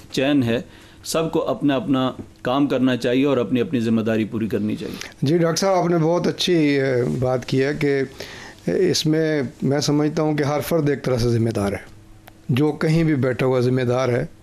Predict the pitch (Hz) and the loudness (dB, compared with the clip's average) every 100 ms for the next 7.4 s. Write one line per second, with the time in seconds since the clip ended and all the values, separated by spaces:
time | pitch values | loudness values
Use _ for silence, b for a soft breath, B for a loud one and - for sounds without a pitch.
0 | - - - 156 202 156 - 196 143 143 | -20 -6 0 0 2 -2 -2 -2 -2 0
1 | 131 117 113 107 101 95 - B B B | 0 2 2 2 0 -2 -8 B B B
2 | B B B B 147 - 175 170 180 165 | B B B B -4 0 0 2 0 0
3 | 165 170 165 160 160 151 143 135 - 131 | 0 0 2 0 0 0 0 0 0 0
4 | 143 147 139 143 139 139 131 135 127 131 | 0 0 0 0 0 0 2 2 2 2
5 | 131 143 131 123 - 123 120 120 123 117 | 2 2 0 0 0 0 2 2 0 -2
6 | 127 127 139 131 131 127 123 127 135 135 | -2 0 0 0 0 2 2 2 0 0
7 | 123 - 127 120 | 0 0 0 0